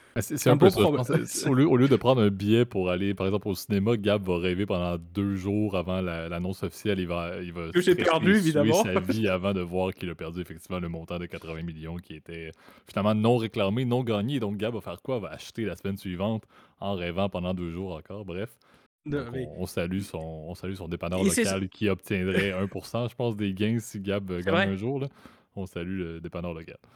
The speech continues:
Speaker 2: Ouais, mais c'est, et c'est ça, et on se disait, ouais, euh, justement, on par-, on parlait que quelqu'un que tu connaissais avait gagné, en fait, euh, ou quelqu'un de, que, que tu connais qui connaît quelqu'un, je sais pas c'était quoi le, l'histoire, là, mais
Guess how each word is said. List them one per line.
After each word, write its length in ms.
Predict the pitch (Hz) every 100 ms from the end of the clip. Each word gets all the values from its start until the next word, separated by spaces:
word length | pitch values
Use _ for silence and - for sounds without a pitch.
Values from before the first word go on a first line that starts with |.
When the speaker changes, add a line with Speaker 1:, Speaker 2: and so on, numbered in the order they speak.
| _ _ _
Speaker 2:
Ouais, 240 | 147 180 185
mais 220 | 165 151
c'est, 260 | - 160 147
et 180 | 127
c'est 140 | 151 175
ça, 240 | 170 190
et 140 | 165 156
on 200 | 165 170
se 80 | 151
disait, 380 | 170 165 247 220
ouais, 220 | 175 202
euh, 220 | 147 135 123 _ _ _ _ -
justement, 300 | 165 190 202
on 80 |
par-, 200 | 170 151
on 120 | 147 143
parlait 360 | 165 170 190
que 200 | - 147
quelqu'un 320 | 139 151 165
que 80 | 165
tu 100 | -
connaissais 600 | 147 160 156 151 - 175
avait 240 | 175 135 135
gagné, 480 | 143 147 151 160 165
en 160 | 127
fait, 360 | 127 156 147 -
euh, 200 | 127 123
ou 60 |
quelqu'un 280 | 123 143 151
de, 140 | 143 127
que, 180 | - 135 _
que 100 | -
tu 100 | 147
connais 260 | - 160 160
qui 180 | - 151
connaît 340 | 170 156 156
quelqu'un, 500 | 160 143 147 151 151
je 80 | 131
sais 60 | -
pas 100 | 147
c'était 240 | - 139
quoi 240 | - 147
le, 160 | 139 127
l'histoire, 480 | 127 131 - 170 220
là, 140 | 190
mais 260 | 156 131